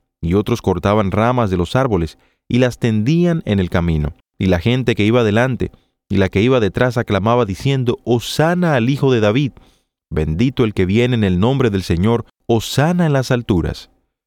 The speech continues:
Cuando entró él en Jerusalén, toda la ciudad se conmovió diciendo: "¿Quién es este?". Y la gente decía: "Este es Jesús el profeta, de Nazaret de Galilea".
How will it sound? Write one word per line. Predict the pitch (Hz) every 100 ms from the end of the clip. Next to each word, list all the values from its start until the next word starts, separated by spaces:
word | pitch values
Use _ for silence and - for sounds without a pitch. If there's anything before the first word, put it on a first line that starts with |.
| _ _
Cuando | - 98 92
entró | 87 - 104
él | 117 131
en | 92 80
Jerusalén, | 87 113 95 101 135 - _ _ _ -
toda | 175 190
la |
ciudad | 165 123 131
se | 147 131
conmovió | - 107 101 90 104 151
diciendo: | 131 104 139 147 135 127 _ _
"¿Quién | - 220
es | 151 -
este?". | 90 - - - - _ _ -
Y |
la | 92
gente | 87 98 101
decía: | 104 98 107 123 - _ -
"Este | 104 104 127
es | -
Jesús | 113 - 98
el | 110
profeta, | 113 135 190 190 - - _ _
de | 95
Nazaret | 101 92 - 85 127
de | 113
Galilea". | 95 90 101 131 90